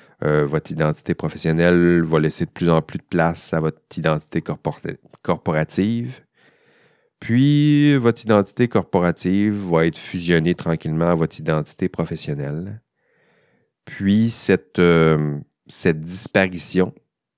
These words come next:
tranquillement, là, votre identité professionnelle va disparaître,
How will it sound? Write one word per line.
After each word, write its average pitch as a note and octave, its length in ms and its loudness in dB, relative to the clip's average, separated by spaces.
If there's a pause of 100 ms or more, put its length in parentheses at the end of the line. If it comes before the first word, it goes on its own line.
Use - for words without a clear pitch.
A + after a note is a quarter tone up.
(600)
tranquillement, F#2 520 -2
là, F#2 80 0
votre E2 280 -4
identité E2+ 360 -2
professionnelle F2 680 -2
va E2 280 0
disparaître, D2+ 920 -6